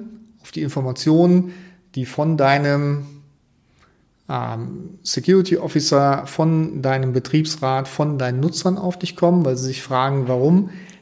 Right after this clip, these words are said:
ist dieses Feature jetzt eingeschaltet und du hast keine Ahnung, warum es so ist. Du musst auf die Suche gehen, was ist passiert und musst die Schalter finden,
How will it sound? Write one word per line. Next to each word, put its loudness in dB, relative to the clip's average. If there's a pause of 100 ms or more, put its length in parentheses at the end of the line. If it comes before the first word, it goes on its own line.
ist -4
dieses 0
Feature 0
jetzt 0
eingeschaltet 0 (420)
und -2
du 2
hast -2
keine 2
Ahnung, 2 (320)
warum 2
es 0
so 0
ist. -2
Du -2
musst -2
auf -6
die 0
Suche 0
gehen, 2
was 0
ist -4
passiert 0
und 0
musst 0
die 0
Schalter -2
finden, 0